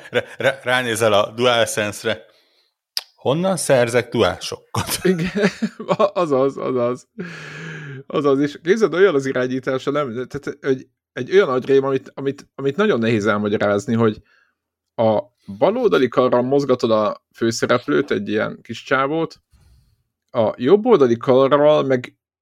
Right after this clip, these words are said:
Speaker 2: mint egy, mint egy ilyen, egy, egy ilyen top-down, ö, ö, shooternél, a jobboldali karral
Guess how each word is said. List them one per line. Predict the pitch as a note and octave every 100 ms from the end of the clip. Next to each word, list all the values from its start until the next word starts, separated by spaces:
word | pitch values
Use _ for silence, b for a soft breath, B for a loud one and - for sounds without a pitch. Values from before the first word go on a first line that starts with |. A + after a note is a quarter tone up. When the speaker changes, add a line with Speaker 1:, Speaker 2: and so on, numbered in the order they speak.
| _ _
Speaker 2:
mint | C3+ C3 A#2+
egy, | C3 A#2+ A#2 - _ _ _
mint | B2 B2 B2
egy | A#2+ A2+
ilyen, | A#2+ A#2 A#2 A#2 - _ -
egy, | C#3 _ _ _
egy | A#2+ A2
ilyen | A#2 A#2
top-down, | E3+ C3 - A2+ A2 G#2+ -
ö, | - A2+ G#2+ G#2 G#2 - A2 G#2+
ö, | G#2+
shooternél, | - C3+ C#3 D#3 C3 C#3 C3+
a |
jobboldali | C#3 F3+ C#3 A#2+ A2+
karral | - A#2+ B2+ C#3 C3+